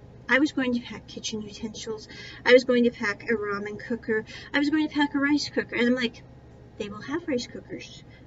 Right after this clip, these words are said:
They will have chopsticks. They will have spoons. I am sure they will have these things."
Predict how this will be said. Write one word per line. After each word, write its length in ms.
They 100
will 120
have 200
chopsticks. 840
They 120
will 160
have 220
spoons. 720
I 80
am 180
sure 380
they 160
will 160
have 280
these 220
things." 340